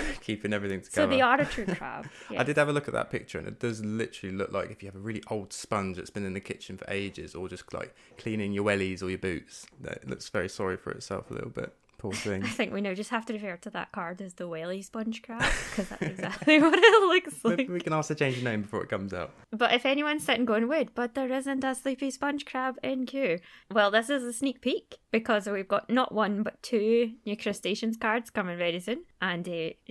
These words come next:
Speaker 2: Joe and I got to be nosy and look at them early.
Speaker 1: Yeah, got to have a little bit of sneak peek. So Emma's already said we've got the sleepy sponge crab.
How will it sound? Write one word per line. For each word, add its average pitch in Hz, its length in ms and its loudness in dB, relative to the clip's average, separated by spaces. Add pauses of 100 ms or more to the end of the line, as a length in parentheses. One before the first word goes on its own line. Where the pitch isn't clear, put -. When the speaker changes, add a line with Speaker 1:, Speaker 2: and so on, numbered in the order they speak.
Speaker 2:
Joe 185 180 -6
and 165 100 -4
I 165 120 -4
got - 140 -8
to - 80 -20
be 190 80 -6
nosy 190 360 -6
and 214 100 -10
look 185 140 -12
at - 60 -12
them 175 120 -10
early. 170 320 -8
Speaker 1:
Yeah, 101 180 -6
got 117 160 -4
to - 40 -4
have 104 80 -4
a 107 40 -2
little 104 140 0
bit 101 120 -2
of - 60 -6
sneak - 280 -6
peek. 120 320 -4
So - 160 -10
Emma's 110 380 -4
already 113 160 -6
said 117 200 -4
we've 110 80 -10
got 107 100 -10
the 101 40 -12
sleepy 127 640 -6
sponge 143 460 -6
crab. 175 320 -2